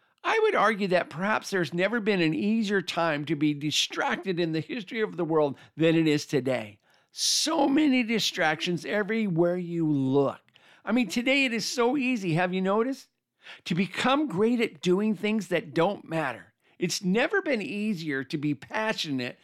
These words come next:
about wasting your time. If the devil can't destroy you, he'll get very excited simply distracting you.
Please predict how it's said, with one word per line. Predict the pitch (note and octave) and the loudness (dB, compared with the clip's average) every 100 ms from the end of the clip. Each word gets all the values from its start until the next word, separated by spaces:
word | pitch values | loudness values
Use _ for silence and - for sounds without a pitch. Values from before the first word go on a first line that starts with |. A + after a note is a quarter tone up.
| _ | _
about | - E3 E3+ D3 | -8 0 2 2
wasting | E3+ F#3 F3+ F3+ D#3+ | 0 0 0 0 0
your | D3 | 0
time. | C#3 D3 B2 G2 - _ _ _ _ _ - - | 0 0 -2 -4 -14 _ _ _ _ _ -16 0
If | D3+ D3+ | 0 2
the | E3 | 0
devil | A#2+ G3 B3+ C#4 A#3 | 2 2 4 2 -2
can't | - B3 - - | -4 0 0 -2
destroy | C4 - A3 E3 | -4 -2 2 2
you, | B2+ A2 G#2 - _ - _ | 2 -4 -8 -16 _ -20 _
he'll | - G#3+ | 0 2
get | D#3 D#3+ | 2 -4
very | C3+ - G#3+ B3+ C4 | -6 -4 -2 0 -2
excited | A3 - E3 C#3+ C#3 | -2 2 2 2 0
simply | - - - C#4+ D4 F#3 E3+ | -4 -8 -2 0 0 0 0
distracting | E3 E3+ - G3 F3 - B2+ | 2 0 0 0 0 0 -2
you. | G2 E2+ | -2 -8